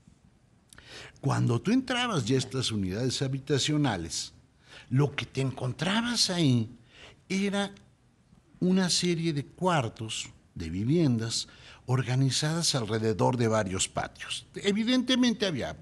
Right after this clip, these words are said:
muchos o pocos patios, dependiendo del tamaño de la, de la unidad. Y ese patio que había en medio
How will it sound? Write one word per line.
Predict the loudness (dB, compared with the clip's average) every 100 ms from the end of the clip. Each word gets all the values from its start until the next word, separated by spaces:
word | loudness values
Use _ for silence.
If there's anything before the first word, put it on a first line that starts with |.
| -4
muchos | 2 2 2 0 -2
o | -2
pocos | -2 -2 -4
patios, | -2 -4 0 0 0
dependiendo | -2 -2 0 2 0 0 -4
del | -6
tamaño | -10 -10 -6 -4 -2
de | -2
la, | -2 -2 -4
de | -4 -4
la | 0
unidad. | 0 0 -2 -6 -12 _ _ -20 -20 -20 -20 -20 -20 _ _ _
Y | 0 0 0 -8 -20 _ _ -2
ese | 2 2 2
patio | 0 -4 -4 -4 -10 -18 -18 -20 _ _ _
que | -6
había | 0 2 2
en | 2
medio | 2 0 -4